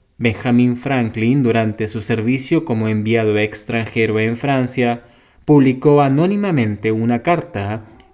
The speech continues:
en la que declaraba que los parisinos ahorraban velas levantándose más temprano, empleando así más luz solar. Se publicó por primera vez en la sección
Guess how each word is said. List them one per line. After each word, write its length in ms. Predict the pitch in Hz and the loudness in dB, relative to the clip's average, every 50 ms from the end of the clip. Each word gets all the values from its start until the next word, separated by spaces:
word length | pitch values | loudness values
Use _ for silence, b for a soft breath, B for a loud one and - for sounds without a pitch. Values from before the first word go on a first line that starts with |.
| _ - | _ 2
en 140 | 131 127 127 | 4 4 4
la 140 | 131 127 131 | 4 2 2
que 100 | - 135 | 2 2
declaraba 640 | 143 143 143 147 147 143 143 143 143 143 156 160 156 | 2 2 2 2 2 2 4 2 2 2 2 0 0
que 100 | 147 123 | 0 -2
los 240 | 113 110 113 - | 0 0 -2 -4
parisinos 800 | - - 117 117 117 117 - - 123 120 120 127 143 147 147 - b b b b b b | -4 -4 -4 -2 -2 -4 -2 0 0 2 2 0 0 -4 -6 -10 b b b b b b
ahorraban 680 | - 135 135 139 139 139 151 147 147 170 175 170 156 139 | 0 0 2 2 0 0 0 2 2 2 2 2 2 2
velas 460 | 139 131 131 127 127 135 139 - - | 2 2 2 2 0 -2 -2 -2 0
levantándose 840 | 120 117 110 107 101 95 101 120 110 110 110 123 131 - 160 151 | 2 2 2 0 -2 -4 -4 -2 -2 0 -2 -2 -2 -2 -2 -2
más 240 | 131 110 107 101 - | -2 -2 -4 -4 -4
temprano, 600 | 127 127 131 127 147 143 135 131 131 135 131 131 B B B B | -4 -4 -2 -2 0 0 0 0 0 -2 -2 -4 B B B B
empleando 640 | B 151 156 160 156 - 143 139 139 139 135 131 117 | B 0 0 0 2 2 2 2 2 2 2 2 0
así 520 | 104 104 101 - 147 156 170 175 165 - - | 0 -2 -2 -2 0 0 0 0 -2 -8 -8
más 540 | - 113 110 113 117 123 135 135 135 - - | -4 -2 0 2 2 2 0 -2 -4 -6 -4
luz 240 | 123 127 127 123 - | -4 -4 -4 -6 -8
solar. 760 | - - - 131 123 113 104 104 101 95 98 - - - - _ _ _ _ _ _ _ _ _ _ _ _ _ _ _ _ _ _ _ _ _ _ _ _ _ _ _ _ _ _ _ _ _ _ _ _ _ _ _ _ _ _ _ _ _ _ _ _ _ _ _ _ _ _ _ - - - | -8 -6 -2 -2 0 0 0 -2 -4 -8 -10 -14 -18 -20 -20 _ _ _ _ _ _ _ _ _ _ _ _ _ _ _ _ _ _ _ _ _ _ _ _ _ _ _ _ _ _ _ _ _ _ _ _ _ _ _ _ _ _ _ _ _ _ _ _ _ _ _ _ _ _ _ -20 -18 -10
Se 240 | - - - 120 - | -4 0 0 2 2
publicó 680 | - 113 107 110 107 110 110 - 131 127 135 135 135 | 2 2 4 4 4 2 2 4 4 4 4 4 4
por 220 | - 147 131 127 - | 4 2 2 2 0
primera 400 | 123 127 127 131 135 147 151 147 | 0 2 2 4 4 2 2 2
vez 280 | 147 147 160 156 - 165 | 2 2 0 0 -2 -4
en 100 | 143 123 | -2 -2
la 80 | 113 | -2
sección 640 | - - - - - - 127 127 131 135 131 131 | -4 -6 -8 -8 -6 -2 0 0 0 0 -2 -6